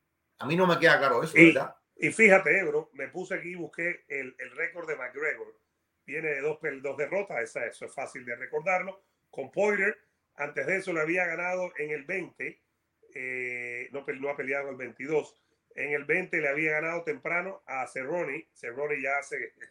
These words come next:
Speaker 2: <laughs> seis, siete años debió estar retirado. Había perdido con Khabib en el dieciocho.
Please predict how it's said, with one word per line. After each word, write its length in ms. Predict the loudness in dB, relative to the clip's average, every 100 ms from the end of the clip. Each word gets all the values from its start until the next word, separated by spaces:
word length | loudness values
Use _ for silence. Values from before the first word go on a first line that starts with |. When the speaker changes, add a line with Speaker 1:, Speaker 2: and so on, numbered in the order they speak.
| _
Speaker 2:
<laughs> 260 | _ _
seis, 300 | -6 -4 -2
siete 240 | -2 0 2
años 240 | 2 2
debió 280 | 0 0 -2
estar 200 | -2 -2
retirado. 640 | -2 0 2 2 0 -8 _ _ _ _ -12
Había 340 | -8 -2 -2 0
perdido 420 | -2 -4 -8 -6
con 200 | -8 -6
Khabib 420 | -4 -4 -6 -8
en 160 | -8 -4
el 140 | -4
dieciocho. 800 | -6 -12 -10 -4 -4 -4 -8 -12